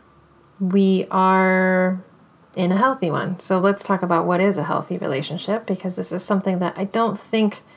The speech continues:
not everyone knows if that hasn't necessarily been modeled for you, either in the overculture, like, the culture you live in. I don't really think, I mean, I grew up in the United States. I don't really feel like healthy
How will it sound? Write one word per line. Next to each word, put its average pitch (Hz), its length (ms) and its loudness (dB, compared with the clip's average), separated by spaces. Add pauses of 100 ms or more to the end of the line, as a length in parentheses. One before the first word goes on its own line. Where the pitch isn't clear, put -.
(1120)
not 226 160 4
everyone 220 480 6
knows 190 600 4 (840)
if 185 300 0
that 185 220 2
hasn't 180 800 0
necessarily 185 840 2
been 170 560 0
modeled 202 480 6
for - 160 -4
you, 180 640 2 (600)
either 185 240 4
in 175 120 2
the 175 80 0
overculture, 175 1160 2 (100)
like, 180 240 -4
the - 80 -8
culture 175 320 -4
you 170 140 -2
live 175 200 0
in. 170 520 -2
I 190 100 -2
don't 180 180 0
really 180 280 2
think, 180 340 -2
I 185 60 -2
mean, 170 140 -2
I 165 120 -4
grew 180 220 -8
up 175 160 -4
in 170 60 0
the 175 60 0
United 170 240 -2
States. 170 320 -4
I 185 80 -6
don't 180 280 -4
really 185 260 0
feel 175 280 -2
like 170 200 -2
healthy 175 540 -2